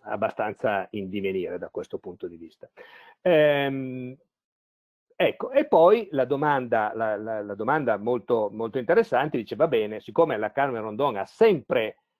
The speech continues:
fatto, oltre alla ricerca delle I G E specifiche locali, ha sempre fatto il test di provocazione nasale, probabilmente per andare a stanare le, queste, queste I G E locali",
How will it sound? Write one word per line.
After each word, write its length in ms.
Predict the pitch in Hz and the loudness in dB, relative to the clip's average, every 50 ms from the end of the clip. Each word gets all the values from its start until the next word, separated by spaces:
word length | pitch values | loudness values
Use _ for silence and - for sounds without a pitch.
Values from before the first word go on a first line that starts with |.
| _ _ _ _ | _ _ _ _
fatto, 640 | _ - 151 147 135 - _ - - 113 104 - - _ - | _ 2 2 2 2 0 _ -4 -4 -2 -2 -4 -6 _ -4
oltre 400 | 113 123 139 131 - 113 110 104 | -4 -4 -2 -2 -4 -4 -4 -4
alla 240 | - 110 107 104 | -4 -6 -6 -6
ricerca 720 | 101 110 - - - 160 135 110 101 - - 101 82 - _ _ | -6 -6 -4 2 2 4 4 2 -2 -4 -8 -10 -10 -10 _ _
delle 280 | _ - 113 101 101 101 | _ -12 -12 -10 -10 -12
I 60 | 95 | -10
G 120 | 92 117 | -6 -6
E 80 | 117 110 | -6 -6
specifiche 400 | - - 95 - 113 107 95 107 | -6 -8 -12 -10 -10 -10 -8 -6
locali, 360 | 104 101 - 131 117 101 98 | -4 -2 0 0 0 0 -2
ha 60 | 98 | -4
sempre 340 | - - 131 123 117 120 113 | -2 -2 -2 0 0 -2 0
fatto 260 | - 127 117 - 117 | 0 0 -2 0 -4
il 80 | 98 - | -6 0
test 180 | - 127 113 | 0 0 0
di 60 | 104 113 | 0 -4
provocazione 540 | - 107 107 101 - 110 - - 120 107 | -4 -4 -4 -2 -4 -4 -6 -6 -6 -6
nasale, 580 | 101 107 110 104 - - 214 156 110 104 92 - _ _ _ _ _ _ | -4 -6 -2 2 2 4 4 4 2 -2 -6 -10 _ _ _ _ _ _
probabilmente 1040 | - 87 87 95 107 104 98 110 104 113 160 185 151 113 104 - 104 92 92 - _ _ _ - - _ _ | -14 -12 -8 -4 -4 -4 -4 -6 -2 0 0 0 0 -2 -6 -8 -10 -10 -10 -12 _ _ _ -20 -20 _ _
per 220 | - 123 113 110 | -2 0 0 0
andare 460 | 101 98 101 113 123 127 117 117 110 | 0 -2 -2 0 0 0 2 0 0
a 80 | 104 101 | -2 -4
stanare 720 | - - - 131 120 131 143 143 127 110 101 101 95 101 98 | -6 -2 -2 -2 0 0 0 0 0 0 -2 -6 -8 -10 -12
le, 160 | 98 95 - | -12 -12 -6
queste, 460 | - 110 104 - - 120 104 - _ _ _ - _ | -4 -4 -4 -4 -2 -4 -4 -4 _ _ _ -16 _
queste 300 | - - 127 113 - 127 | 0 2 2 2 2 0
I 60 | 123 | 0
G 80 | 107 113 | 0 0
E 120 | 143 135 127 | 0 2 4
locali", 640 | 135 208 220 - 214 131 110 107 117 151 208 214 | 4 2 2 2 2 0 2 0 0 0 -2 -2